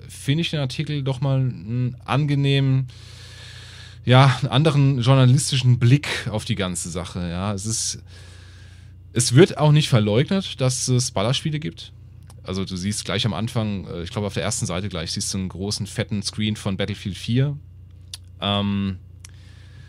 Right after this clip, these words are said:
aber es wird da auch gesagt, dass Spiele eben nicht nur das sind, ja, dass es halt eine Spielevielfalt gibt, ja. Das ist jetzt etwas, das ist für uns Gamer ein alter Hut, das wissen wir.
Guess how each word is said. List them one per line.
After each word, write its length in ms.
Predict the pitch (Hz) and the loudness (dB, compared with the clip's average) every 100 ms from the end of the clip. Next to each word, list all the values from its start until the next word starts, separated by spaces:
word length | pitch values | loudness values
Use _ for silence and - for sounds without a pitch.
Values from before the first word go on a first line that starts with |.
| - - - | -20 -20 -6
aber 200 | 90 120 | 0 2
es 160 | 135 - | 2 4
wird 160 | 151 | 4
da 160 | 160 101 | 4 2
auch 240 | 101 135 | 0 -2
gesagt, 400 | 127 101 104 127 | -2 -2 -2 -2
dass 180 | 117 - | -4 -4
Spiele 360 | - 117 135 139 | -4 -2 -2 0
eben 340 | 117 110 110 | -2 -2 2
nicht 320 | 127 165 - | 2 2 2
nur 300 | 123 135 143 | 4 4 4
das 280 | 127 117 - | 0 -2 -4
sind, 220 | 95 76 | -6 -8
ja, 220 | 85 92 104 | -8 -6 -6
dass 160 | 90 | -4
es 160 | 101 107 | -4 -4
halt 140 | 107 | -4
eine 300 | - 107 101 | -4 -6 -6
Spielevielfalt 840 | 92 - 110 107 110 113 - 90 - | -6 -4 -4 -4 -4 -4 -4 -10 -10
gibt, 240 | 82 - | -14 -12
ja. 240 | 85 90 | -8 -8
Das 140 | 98 92 | -6 -6
ist 160 | 104 | -4
jetzt 260 | 113 - - | -4 -4 -6
etwas, 380 | 120 127 113 - | -4 -2 -2 -2
das 160 | 104 | -4
ist 160 | 113 - | -4 -4
für 100 | 120 | -2
uns 180 | 117 117 | -2 -2
Gamer 260 | 123 131 117 | 0 2 0
ein 100 | 92 | -2
alter 320 | 107 110 104 | -4 -2 0
Hut, 220 | 123 117 | 0 0
das 180 | 90 92 | -2 -2
wissen 260 | 135 113 | -2 -2
wir. 300 | 90 76 80 | -4 -6 -12